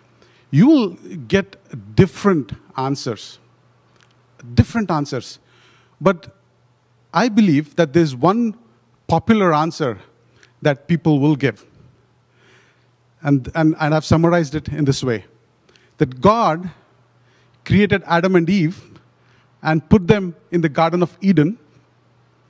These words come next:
and he gave them a moral code, a command that they should follow. And they should follow this command perfectly so that they can continue to live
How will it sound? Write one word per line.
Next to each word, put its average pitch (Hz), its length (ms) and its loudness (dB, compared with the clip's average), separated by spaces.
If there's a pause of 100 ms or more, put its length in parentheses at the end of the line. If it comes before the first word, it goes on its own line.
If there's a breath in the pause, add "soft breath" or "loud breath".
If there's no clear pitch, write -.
(2000)
and 165 140 2
he 175 80 2
gave 175 220 2
them 202 160 0
a 180 40 2
moral 165 320 2
code, 156 400 -2 (300)
a - 60 -14
command 156 680 0 (380 soft breath)
that 143 180 -2
they 147 100 0
should 135 220 -6
follow. 120 300 -4 (1300 soft breath)
And 156 380 -2
they 143 220 4
should 220 240 0
follow 180 320 2
this 175 200 -4
command 165 420 2 (140)
perfectly 175 680 0 (580 soft breath)
so - 280 0
that 165 420 -2 (220)
they 156 100 4
can 175 160 -2
continue 220 520 2
to 190 120 2
live 165 480 2